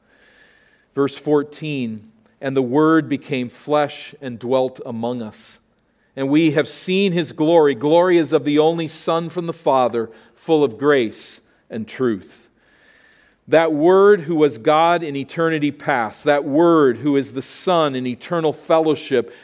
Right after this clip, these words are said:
took on human flesh. This, of course, is a glorious declaration of Christ's incarnation. This one who was, verses one and two, who pre-existed eternally,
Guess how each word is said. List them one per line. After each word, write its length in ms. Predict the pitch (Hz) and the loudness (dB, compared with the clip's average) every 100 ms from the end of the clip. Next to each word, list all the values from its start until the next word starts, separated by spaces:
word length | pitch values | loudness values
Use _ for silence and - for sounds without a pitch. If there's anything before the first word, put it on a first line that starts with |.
| _ | _
took 320 | - 202 202 247 | -2 0 0 -2
on 360 | 170 165 139 131 | 0 0 0 -4
human 400 | 170 165 151 135 | -6 -4 -4 -8
flesh. 640 | - 156 139 107 - - _ _ _ _ _ | -2 0 0 -2 -14 -20 _ _ _ _ _
This, 240 | 170 185 | 2 2
of 140 | 190 185 | 0 -2
course, 340 | 190 180 170 | 2 2 0
is 100 | 151 | -2
a 60 | 143 | -4
glorious 720 | 113 147 165 190 190 160 - | -2 0 4 4 4 2 0
declaration 800 | - 151 - 143 135 127 127 131 | -2 -2 -2 0 0 0 -4 -10
of 120 | 113 | -12
Christ's 440 | - 147 131 123 - | -6 -4 -4 -6 -12
incarnation. 1040 | 160 139 - 139 127 123 120 - 120 92 _ _ _ _ _ _ _ _ _ | -10 -10 -8 -8 -6 -6 -8 -10 -18 -18 _ _ _ _ _ _ _ _ _
This 220 | 165 165 | -2 -2
one 300 | 143 170 170 | -2 0 0
who 440 | 156 160 139 127 - | 0 2 2 0 -8
was, 840 | 110 117 160 170 135 101 98 - - _ _ _ | -10 2 4 4 2 -4 -14 -20 -20 _ _ _
verses 420 | 143 147 156 127 | -2 -2 -2 -4
one 240 | 131 139 131 | 0 0 0
and 160 | 113 | -8
two, 320 | - 117 98 - _ _ _ | -6 -6 -6 -14 _ _ _
who 160 | 156 160 | -2 -2
pre-existed 1200 | - - 196 208 202 160 120 170 180 - 160 143 | -6 -4 0 4 4 2 0 0 0 0 -4 -4
eternally, 800 | 160 139 - 156 156 143 127 | -6 -12 -8 -4 -2 -2 -2